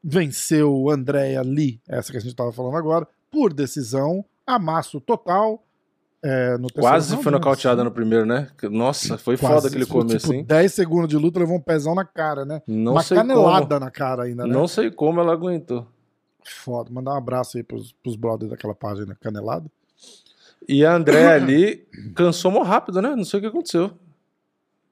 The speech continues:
Speaker 2: Geralmente
Speaker 1: Ah,
Speaker 2: ela
Speaker 1: ela
Speaker 2: fica
Speaker 1: morreu.
Speaker 2: a luta toda batendo,
Speaker 1: Ela
Speaker 2: batendo, batendo,
Speaker 1: vai,
Speaker 2: batendo, ela morreu.
Speaker 1: ela vai pro segundo round,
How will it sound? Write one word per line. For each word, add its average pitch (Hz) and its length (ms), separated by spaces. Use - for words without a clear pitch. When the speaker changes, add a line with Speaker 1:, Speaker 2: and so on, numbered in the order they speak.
Speaker 2:
Geralmente 170 400
Speaker 1:
Ah, 202 60
Speaker 2:
ela 202 80
Speaker 1:
ela 160 100
Speaker 2:
fica 170 200
Speaker 1:
morreu. 180 160
Speaker 2:
a 185 40
luta 214 240
toda 214 200
batendo, 185 380
Speaker 1:
Ela 170 100
Speaker 2:
batendo, 180 220
batendo, 175 200
Speaker 1:
vai, 202 80
Speaker 2:
batendo, 180 280
ela 196 140
morreu. 185 360
Speaker 1:
ela 160 300
vai 151 320
pro 190 140
segundo 180 420
round, 147 560